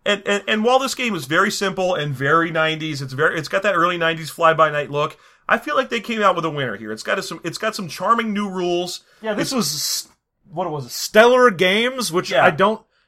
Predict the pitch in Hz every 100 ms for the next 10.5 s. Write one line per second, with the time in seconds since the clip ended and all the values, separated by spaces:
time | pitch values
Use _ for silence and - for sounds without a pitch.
0 | - 175 214 185 226 226 214 220 214 185
1 | 165 202 175 147 123 208 220 233 233 226
2 | 208 202 - 147 120 98 - - 202 196
3 | 196 180 170 220 233 175 160 156 151 147
4 | - 156 - 190 196 - 190 160 147 147
5 | 127 120 190 320 262 190 170 156 143 143
6 | 123 120 139 - - _ 254 185 143 -
7 | 190 233 226 240 262 233 202 190 170 139
8 | _ - - 185 185 156 185 180 170 170
9 | 175 160 156 156 165 151 139 160 180 185
10 | 202 262 233 190